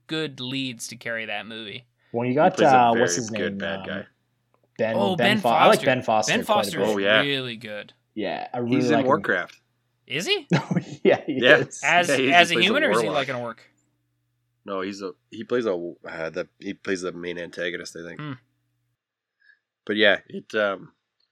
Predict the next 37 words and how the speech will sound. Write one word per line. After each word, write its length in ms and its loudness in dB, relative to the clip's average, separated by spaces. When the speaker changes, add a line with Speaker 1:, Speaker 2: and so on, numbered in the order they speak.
Speaker 3:
Ben 160 -6
Foster's 380 -6
awesome. 260 -10
In 120 -10
Thirty 300 -2
Days 180 -4
a 60 -6
Night, 240 -10
his 140 -12
character 360 -4
in 60 -10
that 220 -8
was 200 -18
Speaker 1:
Really 320 -8
Speaker 3:
great. 40 -14
Speaker 1:
good. 180 -10
I 140 2
believe 300 0
it's 120 -6
been 160 -4
a 140 -6
previous 400 -4
Crispy 380 -8
Gem 340 -4
for 140 -14
me, 240 -6
but 180 -8
Hell 240 -2
or 100 -4
High 200 -2
Water 360 -4
with 180 -12
Ben 180 -10
Foster, 440 -8
Chris 220 -10
Pine. 380 -8
Yeah, 180 -8